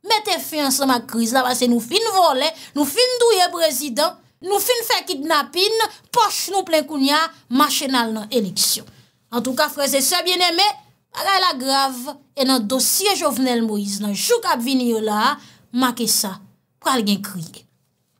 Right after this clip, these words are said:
M ap fè ou konnen tou,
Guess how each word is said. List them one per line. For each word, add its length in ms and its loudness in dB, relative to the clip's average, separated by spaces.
M 80 0
ap 120 0
fè 200 0
ou 160 -2
konnen 380 2
tou, 260 4